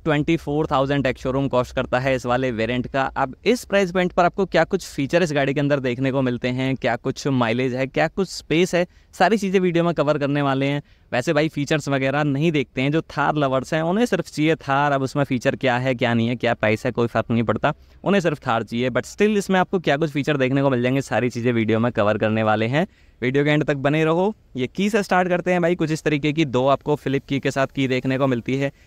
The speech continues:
एक आपकी रिमोट सेंटर लॉकिंग के साथ आती है, लॉक, अनलॉक, and ये सेंटर में आपको मिल जाता है स्टार। ये आपकी गाड़ी आइडेंटिफाई वगैरह करने के लिए, लाइक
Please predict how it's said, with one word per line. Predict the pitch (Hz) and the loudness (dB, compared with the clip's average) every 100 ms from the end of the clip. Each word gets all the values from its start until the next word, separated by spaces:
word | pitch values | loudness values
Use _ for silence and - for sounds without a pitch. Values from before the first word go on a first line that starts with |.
| - | -4
एक | 156 175 | 0 4
आपकी | 165 - | 2 2
रिमोट | 165 147 | 0 0
सेंटर | 147 143 143 | 0 -2 0
लॉकिंग | 135 127 135 | 0 0 -2
के | 139 | 0
साथ | 135 127 | 0 0
आती | 120 139 | -2 -2
है, | 143 147 | -2 0
लॉक, | 120 117 131 - | 2 2 0 -2
अनलॉक, | 113 110 117 135 _ - - - _ - - | -2 2 2 0 _ -20 -20 -20 _ -18 -4
and | 131 135 | 2 2
ये | |
सेंटर | 135 123 127 | 2 0 2
में | 131 | 0
आपको | 123 139 | 0 0
मिल | 127 | 0
जाता | 120 117 | 0 0
है | 123 | -2
स्टार। | - 123 120 131 _ - | -2 0 0 -2 _ -8
ये | 139 | 0
आपकी | 156 185 | 2 2
गाड़ी | 147 127 | 2 2
आइडेंटिफाई | 127 120 127 127 123 | 2 2 0 2 0
वगैरह | 120 117 117 | 0 0 0
करने | 110 110 107 | 0 0 2
के | |
लिए, | 107 110 | 0 2
लाइक | 110 | 0